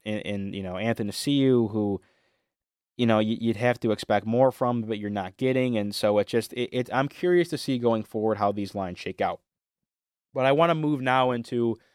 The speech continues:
more of the managerial side of things. Obviously, the big story this offseason, uh, Ken Holland coming back for another two years, Jeff Blashill coming back as well. Um, and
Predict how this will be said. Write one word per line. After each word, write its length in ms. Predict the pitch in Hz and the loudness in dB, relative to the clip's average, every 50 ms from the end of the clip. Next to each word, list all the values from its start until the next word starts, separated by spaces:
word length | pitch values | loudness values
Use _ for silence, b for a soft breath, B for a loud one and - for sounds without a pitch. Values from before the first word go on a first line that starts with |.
| _ _ _ _ _ _ _ _ _ _ _ | _ _ _ _ _ _ _ _ _ _ _
more 280 | 120 120 123 123 123 120 | -2 2 4 6 6 4
of 100 | 113 110 | 4 4
the 160 | 117 113 110 | 2 2 4
managerial 680 | 113 117 120 120 117 110 104 110 117 120 120 117 110 | 4 4 2 2 2 0 0 2 4 4 6 4 4
side 280 | 104 - 117 107 104 101 | 2 2 2 2 2 2
of 100 | 98 92 | 0 -2
things. 380 | - 110 101 98 98 98 - - - _ _ _ _ _ _ _ _ _ _ _ _ _ _ _ _ - | -4 -4 -4 -4 -6 -8 -10 -12 -18 _ _ _ _ _ _ _ _ _ _ _ _ _ _ _ _ 0
Obviously, 380 | 123 131 135 139 131 - 127 | 2 2 4 2 2 2 2
the 100 | 117 113 | 2 4
big 200 | 101 117 123 117 | 4 2 2 0
story 260 | - - 127 117 113 | -2 0 2 2 2
this 160 | 113 110 101 - | 2 0 2 2
offseason, 580 | 117 113 113 110 - 113 107 104 104 101 95 b b b b b b b b b - | 4 4 4 2 0 -4 -6 -4 -6 -8 -10 b b b b b b b b b -2
uh, 140 | 98 98 98 | -2 -2 -2
Ken 260 | - - 127 127 120 | 0 0 0 0 2
Holland 360 | 110 117 113 113 110 110 104 | 4 4 4 4 4 2 0
coming 240 | - 107 107 104 101 | -2 -4 -4 -2 0
back 240 | 107 104 104 - - | 0 0 0 -2 -2
for 100 | - 113 | -4 -4
another 240 | 107 104 101 101 | -2 -2 -2 -4
two 180 | 98 - - 107 | -4 -4 -4 -2
years, 380 | 104 101 101 101 101 101 95 - | -2 0 0 0 0 -2 -2 0
Jeff 260 | - 117 110 104 - | 2 2 2 2 0
Blashill 480 | - 110 107 110 107 101 - 113 104 | 0 2 2 4 2 2 2 0 0
coming 320 | - - 107 101 104 101 95 | 0 -2 -4 -4 -4 -4 -2
back 300 | 95 101 98 98 - - | 0 0 0 0 -2 -6
as 140 | 95 92 95 | -8 -6 -2
well. 440 | 95 104 107 107 101 95 92 90 - _ _ _ _ _ _ _ _ _ _ _ _ _ _ _ _ _ _ _ _ _ | 2 4 6 6 6 4 2 -2 -6 _ _ _ _ _ _ _ _ _ _ _ _ _ _ _ _ _ _ _ _ _
Um, 400 | - 131 143 143 139 135 135 143 - - | 2 4 4 6 6 4 4 2 0 0
and 380 | 156 160 147 143 147 156 151 | 2 2 4 4 2 2 -2